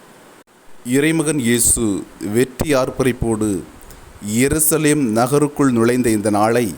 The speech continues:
அகில உலக திருச்சபையானது குருத்தோலை ஞாயிறாக கொண்டாடி கொண்டிருக்கிறது. ஆண்டவருடைய வாக்குறுதி மறைநூலில்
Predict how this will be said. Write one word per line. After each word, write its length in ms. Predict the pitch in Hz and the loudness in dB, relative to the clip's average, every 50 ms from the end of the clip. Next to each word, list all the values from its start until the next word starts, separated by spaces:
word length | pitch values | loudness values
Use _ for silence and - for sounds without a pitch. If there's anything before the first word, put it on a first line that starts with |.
| - - - - - - - - - - - - - | -14 -20 -20 -20 -20 -20 -20 -20 -20 -18 -8 -4 -4
அகில 300 | 127 127 170 165 160 151 131 127 | -2 0 0 2 2 2 2 2
உலக 260 | 123 120 117 117 113 - | 2 2 2 0 -2 0
திருச்சபையானது 680 | 131 127 123 - 143 131 117 117 117 113 113 117 110 104 95 - - - - - | -2 -2 -2 -2 0 2 2 0 2 0 -2 -2 -2 -2 -4 -4 -8 -14 -12 -6
குருத்தோலை 520 | - 135 151 160 156 - 151 143 135 127 104 | -2 -2 -2 0 0 0 2 2 2 0 0
ஞாயிறாக 680 | 110 113 113 113 110 110 104 104 101 104 95 90 82 - - - - | 0 0 0 0 0 0 0 0 0 -2 -4 -4 -4 -6 -10 -4 -2
கொண்டாடி 360 | 117 117 113 131 135 135 135 - | 0 0 2 0 0 0 -2 -2
கொண்டிருக்கிறது. 680 | - 110 95 90 87 90 - - 90 87 76 73 71 67 - - - - - _ _ _ _ - - - - - 107 127 | -4 -4 -4 -4 -6 -8 -10 -10 -10 -10 -12 -12 -16 -18 -18 -20 -20 -20 -20 _ _ _ _ -20 -20 -16 -6 -2 0 0
ஆண்டவருடைய 680 | 139 147 151 147 156 156 143 143 143 135 131 127 131 127 120 110 95 - - - 107 113 | 0 0 0 -2 0 2 2 2 2 2 2 2 4 4 2 2 0 -2 -6 -8 -2 0
வாக்குறுதி 640 | 117 123 143 147 - - 147 131 127 127 127 135 131 107 90 82 - - - - - - - - - 113 120 127 | 0 2 0 0 0 0 0 2 2 2 2 0 0 0 -2 -6 -10 -16 -20 -20 -20 -20 -18 -8 -2 0 2 2
மறைநூலில் 640 | 127 139 160 170 165 165 160 151 147 143 139 131 | 2 2 2 2 2 2 4 4 4 4 2 2